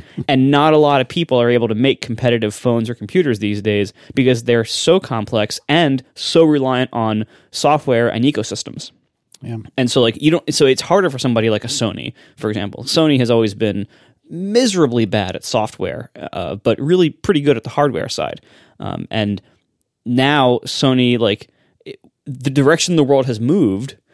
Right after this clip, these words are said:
Speaker 2: with the exception of things like the camera division, but, like, the rest of Sony, y-, you know, it's,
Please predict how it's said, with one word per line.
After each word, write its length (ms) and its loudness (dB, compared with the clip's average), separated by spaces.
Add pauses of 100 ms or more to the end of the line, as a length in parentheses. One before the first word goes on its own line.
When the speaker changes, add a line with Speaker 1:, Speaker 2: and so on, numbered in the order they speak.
(220)
Speaker 2:
with 120 0
the 100 4
exception 340 0
of 80 0
things 240 2
like 160 -2
the 80 -2
camera 320 2
division, 420 -6
but, 60 -6
like, 160 -4
the 80 2
rest 240 2
of 60 -6
Sony, 460 0 (720)
y-, 200 -12
you 100 -4
know, 160 0
it's, 240 -6